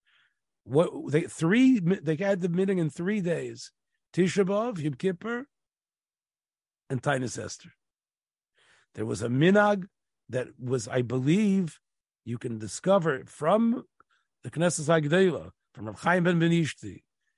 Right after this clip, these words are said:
in the seventeenth century, a minhag that still existed that I think is drawn back from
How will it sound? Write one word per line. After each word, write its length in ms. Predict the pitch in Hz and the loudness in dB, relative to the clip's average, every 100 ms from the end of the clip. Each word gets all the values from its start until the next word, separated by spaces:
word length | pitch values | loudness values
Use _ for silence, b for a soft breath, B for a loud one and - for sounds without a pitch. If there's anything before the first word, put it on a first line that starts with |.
| - | -8
in 80 | 104 | -6
the 80 | 104 | 0
seventeenth 560 | - 185 190 170 170 | 4 4 4 2 2
century, 680 | 127 147 147 - 151 156 170 _ _ _ _ - | 2 0 0 -4 -10 -10 -14 _ _ _ _ -6
a 80 | 123 | -2
minhag 400 | 135 170 214 196 | 2 4 6 4
that 140 | 160 | 0
still 260 | - 190 196 | -2 -2 0
existed 680 | 180 131 160 147 196 196 170 b b | 0 0 0 -2 -4 -6 -6 b b
that 120 | 123 | -2
I 100 | 131 | 0
think 480 | 131 - 214 202 - - _ _ _ _ - | 0 0 0 0 -6 -18 _ _ _ _ -2
is 320 | 139 120 113 _ _ _ - | -2 -2 -8 _ _ _ -16
drawn 520 | 127 101 156 196 196 | -4 0 4 4 4
back 480 | 147 185 208 151 - - _ _ _ _ _ _ _ _ _ _ _ _ _ _ _ _ _ | 2 2 0 -2 -6 -20 _ _ _ _ _ _ _ _ _ _ _ _ _ _ _ _ _
from 720 | _ 170 190 175 175 170 175 | _ -2 0 0 0 -2 -4